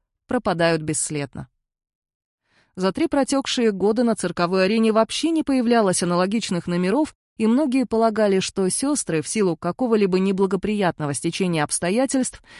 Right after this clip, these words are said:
потеряли солидных антрепренёров и были вынуждены выступать в третьеразрядных цирках и паноптикумах — не имеющих печатных афиш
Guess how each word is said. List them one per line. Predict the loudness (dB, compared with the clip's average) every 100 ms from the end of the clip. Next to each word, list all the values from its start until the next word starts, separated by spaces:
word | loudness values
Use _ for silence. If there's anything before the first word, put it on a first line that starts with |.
| -14 -6
потеряли | 0 2 2 2
солидных | 0 0 -2 -2 -4 -4
антрепренёров | -6 -4 -4 -2 0 0 0 -4 _ _ _ -8
и | -2
были | 2 2
вынуждены | 4 2 2 2 4
выступать | 2 0 0 0 -2
в | -8
третьеразрядных | -4 -2 0 2 2 2 2 0 -6
цирках | -4 -4 -4 -4 -4
и | -2
паноптикумах — | 0 0 0 -2 -4 -2 -4 -6 _ _ _ -2
не | 0 2
имеющих | 0 -2 -4 -8
печатных | -4 -2 -2 -2 -4 -2
афиш | -4 -2 -4 -4